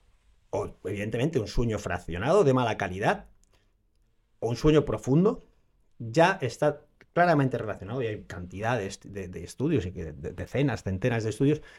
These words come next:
que lo relacionan con enfermedades neurodegenerativas, entre ellas la enfermedad de Alzheimer. Todo esto provoca una neuroinflamación que está rela-, <laughs> relacionado con tra-, tra-, trastornos degenerativos.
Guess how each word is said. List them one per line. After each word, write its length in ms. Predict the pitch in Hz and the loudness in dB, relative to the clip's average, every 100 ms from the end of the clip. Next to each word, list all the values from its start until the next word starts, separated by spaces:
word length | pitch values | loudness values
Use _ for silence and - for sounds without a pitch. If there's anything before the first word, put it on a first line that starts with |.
| _ - | _ 2
que 100 | 135 | 8
lo 100 | 143 | 8
relacionan 640 | 135 131 143 143 175 - _ _ | 6 2 2 2 0 -8 _ _
con 340 | 139 131 117 - | 6 6 4 -6
enfermedades 600 | 117 123 117 127 147 113 | -6 -4 -2 2 2 2
neurodegenerativas, 1120 | 117 147 135 110 - 127 131 147 202 247 269 _ _ _ | 2 4 4 2 -2 -2 -2 4 4 4 -2 _ _ _
entre 260 | 107 98 95 | -10 -6 -4
ellas 100 | 117 | -2
la 40 | |
enfermedad 400 | 113 92 87 87 87 | -4 -8 -8 -10 -12
de 120 | 87 | -14
Alzheimer. 420 | - - 202 - | -6 -4 -2 -2
Todo 180 | 120 120 | -2 -2
esto 180 | - 147 | 0 2
provoca 260 | 131 131 | 4 4
una 120 | 175 147 | 4 4
neuroinflamación 1120 | 143 151 123 107 101 107 92 - 185 175 - _ _ | 6 6 4 -2 -4 -4 -4 0 0 0 -6 _ _
que 180 | 127 139 | 0 0
está 200 | 143 123 | 0 -2
rela-, 220 | 120 131 | 0 0
<laughs> 200 | 127 131 | 0 -2
relacionado 560 | 120 127 117 110 143 143 - - - | 0 -2 -2 0 0 -2 -10 -16 2
con 300 | 131 143 - _ | 2 2 -2 _
tra-, 220 | 107 104 | -10 -8
tra-, 160 | - - | -12 -8
trastornos 500 | 113 - 117 123 110 | -8 -6 -4 -2 -2
degenerativos. 680 | 95 87 80 85 95 - | -6 -10 -12 -10 -10 -12